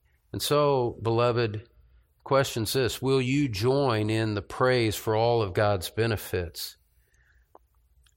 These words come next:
Will you join in the corporate praise of God for the way that he has blessed his people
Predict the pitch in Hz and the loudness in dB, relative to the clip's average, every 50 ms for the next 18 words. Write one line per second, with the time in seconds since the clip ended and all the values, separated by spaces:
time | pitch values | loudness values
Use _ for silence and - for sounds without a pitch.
0 | _ _ _ _ - 104 110 120 120 107 92 98 120 127 135 139 139 131 123 117 | _ _ _ _ -4 -2 -2 0 -2 -2 -2 0 2 2 4 4 2 2 2 0
1 | 107 107 87 - - - - 151 156 156 156 156 - 202 - - - - - 143 | 0 -2 -4 -6 -8 -4 2 4 4 4 4 2 -2 -4 -6 -6 -12 -6 0 2
2 | 143 143 151 151 147 117 - 117 95 92 92 90 - 123 127 135 139 127 110 98 | 4 4 4 2 0 0 -2 -4 -6 -6 -8 -4 0 2 4 4 4 4 2 2
3 | 87 - 117 98 104 104 117 117 120 123 120 107 104 - - 120 117 117 107 95 | -2 -4 -4 -4 -2 0 0 2 2 2 2 0 -2 -4 -4 -4 -2 -2 -2 -2
4 | - - - 117 117 117 107 - - - 117 101 - - - - - 120 113 110 | -4 -4 -2 0 0 2 0 -2 -2 -4 -4 -4 -4 -8 -8 -6 -2 -2 -2 -2
5 | - - 110 104 92 - - | -2 -2 -2 -2 -2 -4 -8